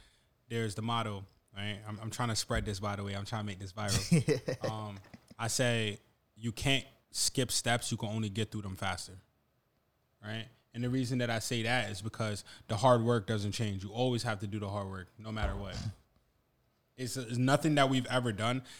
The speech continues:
Speaker 1: has came easy. The thing is, the more and more hard work you do, eh, hard work has a compounding interest. Hard, smart work has a compounding interest that no one talks about,
Speaker 2: Mm-hmm.
Speaker 1: right? So,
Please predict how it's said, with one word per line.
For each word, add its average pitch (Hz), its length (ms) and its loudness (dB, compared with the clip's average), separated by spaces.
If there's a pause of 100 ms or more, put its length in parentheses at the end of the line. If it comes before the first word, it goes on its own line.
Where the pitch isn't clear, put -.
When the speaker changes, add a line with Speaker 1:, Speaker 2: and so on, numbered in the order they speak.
Speaker 1:
has 110 160 -2
came 120 280 -2
easy. 110 400 -2 (280)
The 117 60 -10
thing 151 280 0
is, 143 400 0 (200)
the 104 120 -4
more 135 440 4
and 131 120 4
more 127 320 6
hard 120 320 6
work 120 300 0
you 120 140 4
do, 127 360 0 (680)
eh, 127 180 2 (200)
hard 147 360 10
work 131 300 2
has 127 180 -2
a 117 60 -2
compounding 117 600 -4
interest. 110 340 -6
Hard, 151 340 6
smart 147 320 4
work 135 240 2
has 117 160 -2
a 113 40 -2
compounding 110 520 -6
interest 113 300 -6
that 104 120 -4
no 107 100 -6
one 101 120 -6
talks 110 260 -6
about, 92 220 -12 (240)
Speaker 2:
Mm-hmm. 101 520 -16
Speaker 1:
right? 123 180 0 (260)
So, 117 380 2